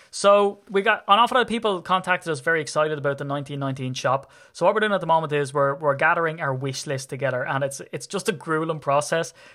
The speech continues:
to get all of the merch that we can, um, and get it all priced up and, and all the rest. But that is coming. It probably won't come before Christmas because there's an awful lot behind it, but it definitely is super exciting. People are really happy with that. And we were going to raffle off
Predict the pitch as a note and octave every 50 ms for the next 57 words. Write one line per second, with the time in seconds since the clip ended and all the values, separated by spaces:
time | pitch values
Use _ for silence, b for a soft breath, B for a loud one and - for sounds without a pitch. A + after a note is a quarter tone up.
0 | B B - D3 B2+ D3 D3 D3 - - E3+ D#3 D#3+ D#3+ C#3+ C#3+ C#3 C#3+ C#3+ C#3
1 | - - D3 C#3+ C#3 C3+ C#3+ C3+ C3+ C#3 C#3 C#3+ C#3 C3+ b b b b b _
2 | - C3+ C3 C3 B2+ C3 C3+ - - C#3 C3+ C3+ C3 C3 B2 - D3 C#3+ D3 C#3
3 | C#3+ C3+ C3+ C3+ - - C#3+ C3+ C3 - - C#3+ C3+ C3+ C3+ - C3 B2 B2 B2+
4 | - - D3+ C#3 C3 B2+ B2+ B2 C3 B2+ C3 C3 - b b b b - D3+ C#3+
5 | E3+ F3 F3+ F#3 F3+ - - E3 D#3 D#3 D3+ C#3+ C3 C3+ - F3+ D3+ C#3 C3+ -
6 | - E3 E3+ G3 G3+ G3 F#3+ F3+ - - F3 F3 E3+ D#3 C#3 - D#3 D3 C#3+ C#3
7 | C#3 - D3 C3+ C3+ - C#3+ C3 - - C3+ C3+ C3+ C3 B2+ C3 - - D3 C3
8 | C3 C3+ C3 C3 B2+ - C#3+ C3+ B2+ - C#3 B2+ B2+ B2+ B2+ B2+ A#2 - C#3 C3+
9 | B2+ C3+ B2+ - C#3+ C#3 C#3 - C#3 B2+ B2+ B2 - - C3+ B2 - C3 B2 -
10 | - C3+ C3 C#3 C3+ C#3 C3+ C3 C3 B2+ B2+ B2+ A#2 C3 B2+ B2+ C3+ A#2+ A#2+ A#2
11 | - C3 B2+ B2+ B B B B B B B B B - D#3 D3 D3+ D3+ D3+ C#3
12 | B2+ - - b b b b b b b b - D3 C#3 C3 C3 C#3 D#3 E3 E3+
13 | F#3+ F#3 F3+ F3+ F3+ F3+ E3+ D3+ - - D#3+ D#3 D3+ C#3+ C3+ B2 B2 C3 C3+ C3+
14 | C#3+ C3+ - D3+ C3+ B2+ B2+ B2 B2+ B2+ B2 B2 - - -